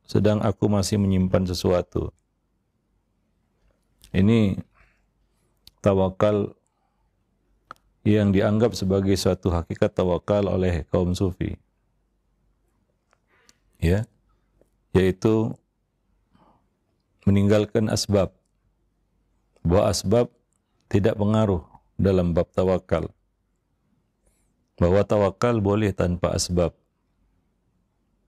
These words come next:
Ibnul Jauzi mengatakan,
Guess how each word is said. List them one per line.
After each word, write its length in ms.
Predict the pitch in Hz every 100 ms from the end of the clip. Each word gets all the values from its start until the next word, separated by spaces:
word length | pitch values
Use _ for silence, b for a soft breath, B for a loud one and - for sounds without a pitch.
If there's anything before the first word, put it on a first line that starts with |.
| _ _ _ _ _ _ _ _ _ _ _ _
Ibnul 320 | 123 101 110
Jauzi 380 | 104 107 107 123
mengatakan, 720 | 107 95 92 98 92 80 73